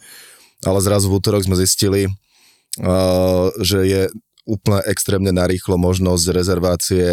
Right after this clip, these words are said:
do Nomy na obed, čo bolo úplne nečakané, tak sme rýchlo oslovili hosti, že či popri ešte sedemdesiatich piatich chodoch v Alchymistovi a Punk Royal, či by si ešte nedali zo dvadsať v Nome.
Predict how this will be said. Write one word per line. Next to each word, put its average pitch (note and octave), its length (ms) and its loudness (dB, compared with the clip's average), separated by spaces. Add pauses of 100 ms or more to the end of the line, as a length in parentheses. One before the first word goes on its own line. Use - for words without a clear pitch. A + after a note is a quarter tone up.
(120)
do E2 180 0
Nomy F#2+ 440 0
na F2+ 180 0
obed, F#2 380 -2 (680)
čo - 240 -2 (320)
bolo F2+ 300 0
úplne F#2 240 0
nečakané, F#2+ 340 0
tak F2+ 140 -2
sme F#2 140 -2
rýchlo F#2 200 0
oslovili F#2+ 360 0
hosti, F2+ 320 0
že F#2 100 2
či F#2 160 0
popri F#2+ 340 0
ešte F2+ 440 0
sedemdesiatich F2+ 760 0
piatich F2+ 360 -2
chodoch F#2 240 0
v F2+ 80 0
Alchymistovi F#2 560 0
a F2 80 2
Punk F2+ 240 0
Royal, F#2 200 2
či F#2+ 120 -4
by F#2 80 -2
si F2+ 140 0
ešte - 180 -4
nedali F2+ 260 2
zo F#2 140 2
dvadsať F#2 340 -2
v F2 80 -2
Nome. F#2 240 2